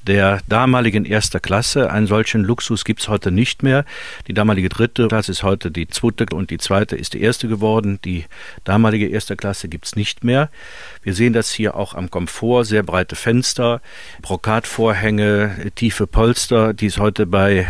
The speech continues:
modernen Zügen nicht mehr so gibt. Heute achtet man mehr auf orthopädische Dinge bei den Sitzen. Der Wagen ist im Kriege ausgeplündert worden im Bayerischen Wald und, äh, dann neunzehnhunderteinundfünfzig von der Deutschen Bundesbahn zum Speisewagen umgerüstet worden.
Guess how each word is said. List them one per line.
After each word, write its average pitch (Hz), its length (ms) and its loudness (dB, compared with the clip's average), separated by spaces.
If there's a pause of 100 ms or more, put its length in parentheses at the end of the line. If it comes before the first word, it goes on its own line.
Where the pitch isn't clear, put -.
modernen 101 460 2
Zügen 101 340 2
nicht 104 240 0
mehr 110 80 4
so 98 160 0
gibt. 104 260 -2
Heute 98 360 2
achtet - 320 -4
man 95 160 2
mehr 98 240 2
auf - 200 -6
orthopädische 101 800 0 (140)
Dinge 120 220 4
bei 120 160 2
den 113 160 4
Sitzen. 120 440 -2 (440)
Der 98 100 0
Wagen 101 300 0
ist - 220 -6
im 92 120 -4
Kriege 98 520 2
ausgeplündert 113 800 2
worden 104 420 2
im 95 200 0
Bayerischen 92 440 2
Wald 107 320 2 (680)
und, 104 360 0
äh, 101 120 2
dann 98 160 4
neunzehnhunderteinundfünfzig 98 880 0
von 92 200 2
der 90 160 2
Deutschen 87 360 0
Bundesbahn 95 800 2 (100)
zum - 140 -10
Speisewagen 110 560 2
umgerüstet 104 640 0
worden. 95 360 2